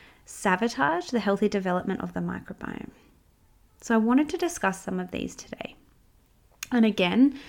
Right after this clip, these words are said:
m-, when I move into this section, I, I don't want there to be any guilt. I want you to surrender and just take this as information.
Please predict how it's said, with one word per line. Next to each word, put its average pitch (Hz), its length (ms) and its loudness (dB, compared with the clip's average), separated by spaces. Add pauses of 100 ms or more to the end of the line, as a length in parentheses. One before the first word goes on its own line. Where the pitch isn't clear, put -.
(200)
m-, 208 300 8
when 214 160 8
I 254 80 8
move 247 240 8
into 240 200 4
this 233 180 0
section, 185 540 -2 (500)
I, 196 300 4
I 196 80 -2 (120)
don't 190 320 2
want 185 340 0 (340)
there 185 160 2
to 196 140 -2
be 190 280 -2 (120)
any 214 360 4
guilt. - 480 0 (800)
I 190 60 0
want 180 220 -2
you 190 100 -2
to 202 120 -8
surrender 196 800 0 (1120)
and 196 160 2
just 196 180 0
take - 300 -8
this 196 160 -10
as 196 140 -4
information. 185 840 -4